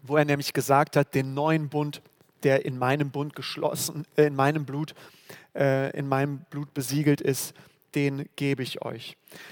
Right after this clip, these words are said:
Ähm, wörtlich gesehen, äh, steht in Lukas vier, Vers neunzehn, was Gnadenjahr des Herrn übersetzt wird, heißt es dort eigentlich, äh, aus dem Griechischen, "zu verkündigen ein angenehmes Jahr des Herrn." Ein angenehmes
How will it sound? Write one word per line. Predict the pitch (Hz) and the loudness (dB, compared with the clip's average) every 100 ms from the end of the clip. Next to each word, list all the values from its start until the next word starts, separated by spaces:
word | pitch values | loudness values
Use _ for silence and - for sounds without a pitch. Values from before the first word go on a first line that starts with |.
| 139 | 0
Ähm, | - 156 160 131 | 4 4 4 0
wörtlich | 185 285 - 190 - | 2 4 4 4 4
gesehen, | 165 131 151 165 190 - | 0 2 4 2 0 -10
äh, | - 160 160 | 2 6 6
steht | 160 - 180 190 | 2 4 4 4
in | 170 | 2
Lukas | 175 - 180 - | 2 4 4 2
vier, | - 214 | -4 -2
Vers | 180 165 - | 2 2 2
neunzehn, | 156 175 214 - 170 180 170 143 | 0 2 2 2 2 2 -2 -4
was | 156 151 - | 0 2 0
Gnadenjahr | - 147 165 196 160 143 | 0 4 4 4 4 4
des | 143 - | 4 2
Herrn | 151 156 | 2 4
übersetzt | 143 139 143 - - | 4 6 4 2 0
wird, | 147 165 - - - | 0 0 -4 -18 -4
heißt | - 160 - | 4 4 4
es | 160 151 | -4 -4
dort | 156 - | -4 0
eigentlich, | 131 156 180 180 190 - - - - | 2 0 2 2 2 -2 -14 -20 -2
äh, | - 151 | 4 4
aus | - - | 2 -4
dem | 160 | -6
Griechischen, | 151 160 180 175 - 165 | -2 -2 0 0 -2 -6
"zu | 170 180 | -6 -4
verkündigen | 156 165 - 202 214 214 202 | 0 0 0 -6 -4 -6 -4
ein | - 165 175 _ | 0 0 0 _
angenehmes | 156 202 240 233 180 160 143 135 123 117 - - - _ - | 2 2 0 0 2 2 2 0 2 0 -2 -6 -10 _ -2
Jahr | 143 135 127 127 | 2 4 4 0
des | 135 - | -2 -2
Herrn." | 139 113 104 113 _ _ _ - - - | 0 0 -4 -12 _ _ _ -20 -20 -4
Ein | - 143 160 | 2 2 4
angenehmes | 147 185 214 202 180 147 139 127 120 - - | 4 4 2 2 2 2 0 0 -2 -4 -8